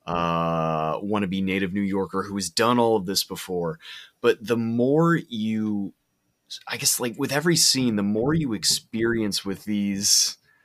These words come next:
characters, like, honestly, f-, the more I felt I could see myself in every one of them.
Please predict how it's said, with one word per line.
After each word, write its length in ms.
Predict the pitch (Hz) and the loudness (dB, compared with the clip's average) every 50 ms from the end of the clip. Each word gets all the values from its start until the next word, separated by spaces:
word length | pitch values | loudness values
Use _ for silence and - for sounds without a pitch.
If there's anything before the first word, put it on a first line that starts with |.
| _ _ - _ _ - | _ _ -20 _ _ -10
characters, 1040 | - - - - 120 117 123 131 131 120 - - 104 95 95 95 92 90 - - - - - - - - - _ _ _ _ | -8 -8 -2 0 2 2 4 4 2 2 0 -2 -2 -2 -2 -2 -2 -4 -4 -6 -8 -14 -20 -20 -20 -20 -20 _ _ _ _
like, 160 | - 131 120 - | -4 -4 -4 -2
honestly, 440 | - 131 165 185 170 - 180 - 82 | 0 0 2 4 4 4 2 0 -2
f-, 200 | - - - - - - 131 127 120 - - - - - _ _ _ | -6 -10 -10 -14 -16 -16 -16 -14 -14 -16 -18 -18 -20 -20 _ _ _
the 340 | 127 120 92 85 110 131 123 | -14 -14 -14 -6 -2 0 0
more 300 | 127 139 147 165 139 - - | 2 4 4 4 4 2 2
I 220 | 101 117 131 143 | 0 0 0 -2
felt 500 | 139 - - - 120 113 113 110 - - _ _ _ _ _ _ _ _ - | -4 -8 0 2 4 4 4 4 2 -4 _ _ _ _ _ _ _ _ -4
I 100 | 101 113 | -2 -2
could 200 | 110 - 101 104 | -2 -4 -2 0
see 340 | - - - - 120 117 117 | 2 2 4 4 2 0 0
myself 920 | 113 110 110 104 101 - - - 110 104 95 95 92 90 85 - - - - _ _ | 0 2 2 2 2 2 2 2 2 4 4 4 2 0 -2 -6 -10 -14 -16 _ _
in 560 | - 110 107 104 104 101 98 98 92 90 82 - _ _ _ _ _ _ _ | -6 -4 -2 -2 0 0 0 -2 -2 -4 -6 -12 _ _ _ _ _ _ _
every 300 | - - 120 107 113 107 | -2 -2 0 0 0 0
one 220 | 92 87 95 117 123 | 0 0 0 0 0
of 120 | 101 78 | -2 -2
them. 300 | - 50 50 50 50 - | -6 -12 -12 -12 -14 -18